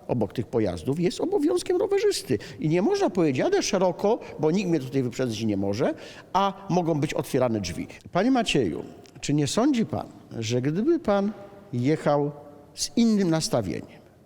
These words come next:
jechał troszkę bliżej pojazdów, ja nie mówię, żeby to było w niebezpiecznym odstępie, ale troszkę bliżej zaparkowanych pojazdów, które pan omija, i z nastawieniem, że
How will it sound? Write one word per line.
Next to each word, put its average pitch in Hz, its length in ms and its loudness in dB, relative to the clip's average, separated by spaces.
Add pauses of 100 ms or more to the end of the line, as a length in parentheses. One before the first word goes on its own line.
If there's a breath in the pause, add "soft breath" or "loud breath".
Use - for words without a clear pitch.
(600 loud breath)
jechał 226 340 0 (280)
troszkę 147 360 0
bliżej 123 440 2 (200)
pojazdów, 110 480 0
ja 127 100 4
nie 175 160 0
mówię, 427 320 2
żeby 131 260 2
to 135 140 0
było 135 340 2 (240 loud breath)
w 110 120 -2
niebezpiecznym 135 720 2
odstępie, 98 360 -2
ale 196 80 0
troszkę 294 380 0
bliżej 120 360 0 (360 loud breath)
zaparkowanych 120 720 0
pojazdów, 117 400 0
które 117 160 0
pan 110 200 0
omija, 87 360 -2 (460 loud breath)
i 208 200 2
z 139 180 0
nastawieniem, 180 760 0
że 196 280 0